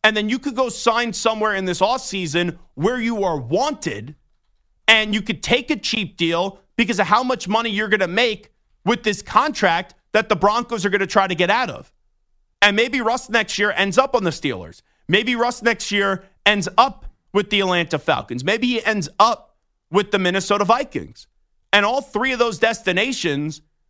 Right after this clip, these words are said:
are healthier situations for Russell Wilson than the one that he's in right now. 'Cause regardless of what his contract says, we know him and Sean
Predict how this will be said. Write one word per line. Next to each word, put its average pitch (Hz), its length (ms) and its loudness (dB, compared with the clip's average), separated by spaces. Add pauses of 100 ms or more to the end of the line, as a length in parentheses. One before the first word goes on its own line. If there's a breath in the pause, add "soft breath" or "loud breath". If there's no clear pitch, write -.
(200)
are 190 160 4
healthier 262 560 0
situations 180 1200 -4 (280)
for 233 240 0
Russell 208 320 0
Wilson 170 600 -2 (380)
than 214 160 6
the 208 80 2
one 208 300 0
that 214 140 0
he's 202 240 -2 (100)
in 214 180 -2
right 196 280 0
now. 180 540 2 (440)
'Cause 196 240 2
regardless 220 540 0
of 214 100 0
what 208 120 -2
his 190 120 -4
contract 208 540 0
says, 220 540 -2 (400)
we 226 220 0
know 185 640 -2 (300)
him 262 560 0 (220)
and 196 160 2
Sean 175 580 0